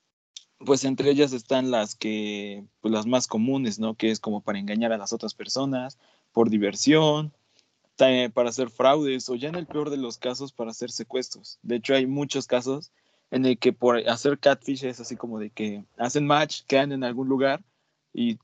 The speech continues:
va una persona, la otra obviamente no es la misma persona que dice ser, y pues bueno, eh, eh, lamentablemente esa persona que creyó en aquella que está haciendo catfish, pues ya no aparece. O sea, eso es como en el peor de los casos.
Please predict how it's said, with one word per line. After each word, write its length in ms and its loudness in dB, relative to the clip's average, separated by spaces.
va 260 2
una 240 -4
persona, 580 -4
la 160 0
otra 260 -6
obviamente 520 -4
no 140 -4
es 120 -4
la 100 -2
misma 300 -6
persona 400 -8
que 140 -6
dice 260 -4
ser, 260 -6
y 120 -4
pues 180 2
bueno, 260 2
eh, 280 -4
eh, 260 -2
lamentablemente 880 2
esa 160 -4
persona 580 -6
que 140 6
creyó 500 4
en 180 -8
aquella 360 0
que 80 -10
está 160 -2
haciendo 260 -4
catfish, 440 -2
pues 240 -10
ya 160 0
no 80 -4
aparece. 380 -8
O 40 -14
sea, 160 -4
eso 160 -6
es 80 -6
como 200 -2
en 100 0
el 100 -4
peor 300 4
de 80 8
los 180 2
casos. 480 0